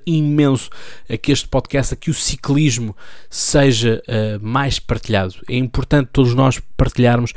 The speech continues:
nós amantes de ciclismo, os ciclistas, eh, estarmos, eh, unidos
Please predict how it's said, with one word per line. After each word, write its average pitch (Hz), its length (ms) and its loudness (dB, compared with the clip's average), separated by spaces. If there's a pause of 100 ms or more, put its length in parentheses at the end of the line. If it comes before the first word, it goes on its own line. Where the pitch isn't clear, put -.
(260)
nós 120 380 2
amantes 110 400 0
de - 80 -10
ciclismo, 107 520 0
os - 100 -6
ciclistas, - 560 -4 (400)
eh, 107 180 2
estarmos, 117 560 2 (320)
eh, 107 380 4
unidos 131 500 6